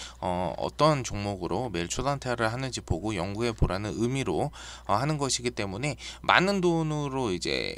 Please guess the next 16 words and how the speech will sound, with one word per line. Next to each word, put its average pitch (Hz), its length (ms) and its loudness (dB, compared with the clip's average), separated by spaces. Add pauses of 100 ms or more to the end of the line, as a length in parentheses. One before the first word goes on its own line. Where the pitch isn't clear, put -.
뭐 - 380 -4 (540)
그 98 100 -4
몰빵을 123 520 4
하신다거나, 110 640 -4 (220)
어, 101 160 -2
이런 139 300 0
식으로 113 520 -2
진행은, 104 560 -2 (320)
어, 87 120 0
하지 127 260 0
않는 92 260 0
게 113 80 -2
좋다, 95 500 -2
이렇게 101 640 -6
말씀드리고 92 640 -4
싶고요. 117 400 -6